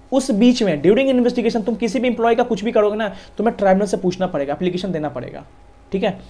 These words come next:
तो हो सकता है ना सर ये नॉर्मल केस में सर इसने कुछ, अ, मान लो इसका परफॉर्मेंस अच्छा नहीं हो,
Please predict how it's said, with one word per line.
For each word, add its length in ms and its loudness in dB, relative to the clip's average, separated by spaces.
तो 60 2
हो 140 6
सकता 240 0
है 60 0
ना 40 -2
सर 80 0
ये 80 4
नॉर्मल 300 4
केस 180 2
में 140 0
सर 160 -2
इसने 260 -4
कुछ, 200 -8
अ, 160 2
मान 160 2
लो 140 4
इसका 240 0
परफॉर्मेंस 440 0
अच्छा 200 -2
नहीं 160 2
हो, 160 0